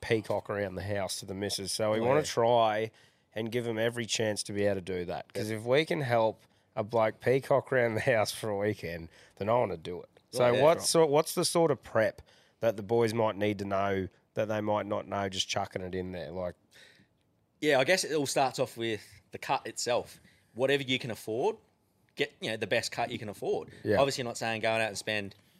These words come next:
Speaker 2: thirty bucks a kilo, which is expensive for brisket. Get whatever is, you know, with, within your means, but you getting the best cut, easily probably the best advice. You know, you've got a lot more intramuscular fat, which, you know, melts into the muscle, all that sort of good stuff, gives it better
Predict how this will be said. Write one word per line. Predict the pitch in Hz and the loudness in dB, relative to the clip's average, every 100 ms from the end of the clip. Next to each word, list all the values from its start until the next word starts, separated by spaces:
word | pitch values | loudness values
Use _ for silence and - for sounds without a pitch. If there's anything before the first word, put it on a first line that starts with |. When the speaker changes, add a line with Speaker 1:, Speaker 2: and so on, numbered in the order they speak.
| _ - | _ -2
Speaker 2:
thirty | 127 123 | 2 2
bucks | 107 - | 0 -6
a | |
kilo, | - - 120 95 | -8 -4 -2 -2
which | 95 | -4
is | 104 | -10
expensive | 95 - 98 92 | -12 -10 -10 -10
for | 82 | -14
brisket. | 87 - 78 - _ _ _ _ | -14 -12 -14 -18 _ _ _ _
Get | 123 120 113 | -2 -2 -4
whatever | 120 117 | -2 -2
is, | 104 104 | -2 -8
you | 123 104 | -6 -6
know, | |
with, | 98 101 | -8 -8
within | 117 110 110 | -8 -6 -6
your | 95 | -6
means, | 101 104 | -6 -6
but | 117 | -8
you | 113 113 135 | -6 -4 0
getting | 135 123 | 0 -2
the | 110 | -4
best | 107 - | -4 -6
cut, | - 117 - _ _ _ | -4 -4 -4 _ _ _
easily | 117 123 110 110 101 - - | -4 -2 -2 -4 -6 -10 -6
probably | 123 107 | -4 -4
the | |
best | 104 101 | -4 -4
advice. | 104 90 95 87 - - - _ | -6 -6 -4 -4 -10 -18 -20 _
You | - | -8
know, | 101 | -6
you've | 101 | -4
got | 110 | -4
a | 101 | 0
lot | 113 110 | -2 -2
more | 104 | -6
intramuscular | 101 104 92 87 98 90 | -6 -8 -10 -8 -8 -6
fat, | - 90 - | -4 -4 -6
which, | 92 - | -14 -16
you | - | -12
know, | 90 | -10
melts | 90 98 - | -8 -8 -8
into | 92 85 | -12 -12
the | |
muscle, | 82 82 - | -10 -10 -4
all | 190 | -2
that | 104 | -2
sort | - | -4
of | 95 | -10
good | 92 | -8
stuff, | - 92 - | -6 -6 -6
gives | 104 | -10
it | 95 | -6
better | 87 | -8